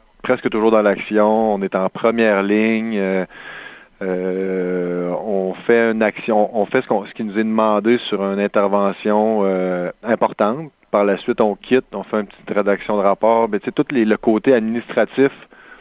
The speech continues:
qui, des fois, il est, ben, pas des fois, qui est souvent très, très lourd au niveau de la police, ben, nous, on l'a moins. Fait qu'on est dans l'action,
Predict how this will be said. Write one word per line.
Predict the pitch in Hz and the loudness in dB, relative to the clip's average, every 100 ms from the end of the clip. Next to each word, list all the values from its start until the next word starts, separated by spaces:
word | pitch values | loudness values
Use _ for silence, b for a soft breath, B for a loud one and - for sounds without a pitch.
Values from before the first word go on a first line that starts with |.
| b b b b _ _ | b b b b _ _
qui, | - 107 | -4 0
des | 110 | 0
fois, | - 127 | 2 2
il | 117 | 2
est, | 104 - - | 0 -4 -6
ben, | 92 | -2
pas | 113 107 | 0 0
des | 92 | 0
fois, | 117 131 | -4 -4
qui | 104 | -6
est | 90 - | -6 -8
souvent | 107 117 | -2 0
très, | 120 - 120 | 0 0 0
très | - 107 | 2 2
lourd | 107 120 107 | 2 2 0
au | |
niveau | 98 101 | -2 -2
de | 104 | 0
la | 98 | 2
police, | 101 107 160 - - | 2 2 -2 -8 -2
ben, | 104 98 | 0 0
nous, | 110 | 0
on | 127 113 | 2 4
l'a | 104 104 107 | 4 4 2
moins. | 101 101 107 110 | 4 2 2 0
Fait | 95 | -4
qu'on | 101 104 | -4 0
est | |
dans | 127 131 | 2 4
l'action, | 123 - 123 120 135 | 2 0 0 2 0